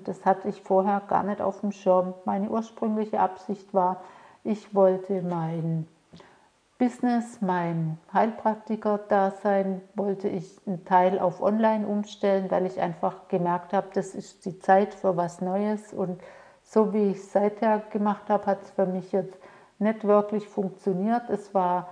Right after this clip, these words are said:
ganz nett, aber unterm Strich war es einfach brotlos und, ähm, ja, auf Dauer macht einen das jetzt auch nicht zufrieden. Das heißt, ich habe gemerkt, ich muss was verändern. Ich war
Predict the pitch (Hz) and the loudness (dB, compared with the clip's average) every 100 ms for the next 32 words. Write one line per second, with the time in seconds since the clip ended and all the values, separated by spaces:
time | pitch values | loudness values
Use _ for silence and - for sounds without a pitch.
0 | - - _ - 180 - - 190 220 - | -18 -20 _ 2 2 2 0 0 0 -4
1 | 185 180 190 190 185 208 196 - - 196 | -6 2 2 2 0 0 0 -4 -6 -6
2 | - 196 185 190 185 175 185 180 - 185 | 0 2 2 0 -2 -2 -4 -6 2 4
3 | 202 196 202 185 180 - - 180 170 165 | 4 4 2 2 -2 -10 -6 -6 -6 -6
4 | - 170 170 165 165 - - _ 170 170 | -2 0 -2 -4 -8 -14 -20 _ 4 4
5 | 165 - 196 175 202 196 202 285 214 196 | 4 -2 2 6 8 6 2 -4 0 0
6 | - 190 180 180 190 - 214 - - 190 | 0 0 0 0 -6 -4 -6 -6 2 4
7 | 202 202 - 208 - 190 175 185 185 - | 4 0 -4 -4 -2 -2 -2 -6 -8 -2
8 | 180 175 - 190 185 185 196 180 185 185 | 0 0 -6 -2 -2 -2 -4 -2 -2 -4
9 | 196 - 185 - 180 - - - 214 226 | -8 -8 -8 -6 -6 -4 0 2 0 0
10 | 226 220 240 - 202 190 | 0 -2 -4 -2 0 0